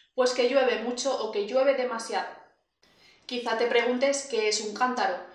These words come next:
Pues bien, es una vasija o una botella grande. Resulta que en la antigüedad y hasta no hace mucho tiempo este objeto era muy habitual en las casas y se utilizaba para mantener el agua fría.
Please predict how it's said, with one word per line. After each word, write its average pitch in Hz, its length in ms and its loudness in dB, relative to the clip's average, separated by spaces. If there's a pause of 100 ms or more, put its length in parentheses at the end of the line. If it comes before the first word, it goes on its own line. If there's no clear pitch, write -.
(220)
Pues 233 200 4
bien, - 400 -2
es 240 180 0
una 208 180 -2
vasija 277 600 -2
o 196 100 0
una 214 240 0
botella 233 640 4
grande. 214 340 -2 (720)
Resulta 240 440 0
que 240 60 0
en 233 60 6
la 233 100 8
antigüedad 233 560 4
y 190 40 -2
hasta 190 240 -4
no 208 120 -4
hace 226 140 -6
mucho 226 280 -4
tiempo 240 420 2
este 240 260 -2
objeto 254 380 0
era 247 220 2
muy 285 260 0
habitual 269 440 2
en 262 80 0
las 240 180 2
casas - 480 -6 (320)
y 302 140 -2
se 311 120 -2
utilizaba 277 520 -2
para 226 180 2
mantener 214 400 -4
el 214 100 -2
agua 202 220 0
fría. 190 300 -10